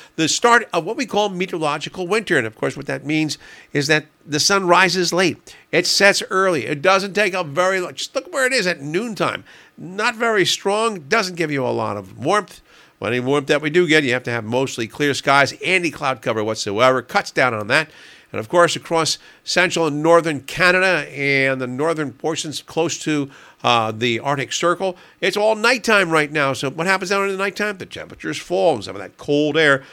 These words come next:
fills down into the central plains of Canada, into the northern and central plains of the U S, and eventually arrives in the eastern seaboard. So look for the possibility of some showers today in, uh, the northeast corridor. Temperatures between fifty-five, eh, fifty and fifty-five.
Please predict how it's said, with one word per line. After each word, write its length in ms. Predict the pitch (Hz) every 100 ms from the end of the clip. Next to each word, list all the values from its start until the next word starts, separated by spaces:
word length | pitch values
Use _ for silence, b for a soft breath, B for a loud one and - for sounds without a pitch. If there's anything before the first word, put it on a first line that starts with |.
| B _
fills 340 | - 214 202
down 260 | 165 185 185
into 240 | 170 165
the 100 | 123
central 360 | - 143 135 110
plains 340 | - 147 131
of 120 | 110
Canada, 400 | - 143 139 139
into 200 | 196 165
the 80 | 139
northern 400 | 135 143 131 120 B B
and 120 | 113 110
central 320 | 147 135 113
plains 260 | 135 131
of 100 | 113
the 60 | 107
U 160 | 107 110
S, 160 | 110
and 60 | 98
eventually 360 | 95 95 101
arrives 320 | 95 92 90 87
in 80 |
the 120 | - 101
eastern 240 | - 87
seaboard. 460 | - 139 110 95 - B B B
So 280 | - 123 123
look 240 | 147 226
for 180 | 226 226
the 60 | 190
possibility 500 | 214 202 202 208 196
of 80 |
some 100 | 170
showers 500 | 165 185 175 175 175
today 440 | - 180 175 170 -
in, 340 | 175 214 202 175 B B B
uh, 220 | 151 151 131
the 300 | 131 139 135
northeast 460 | 156 151 151 -
corridor. 320 | - 147 147
Temperatures 440 | 131 196 190 165 151
between 300 | 131 143 123
fifty-five, 1160 | - 214 220 202 175 - 180 175 170 170 160 262
eh, 120 | 277
fifty 440 | - 269 - 214
and 100 | 147
fifty-five. 640 | 175 170 135 117 123 117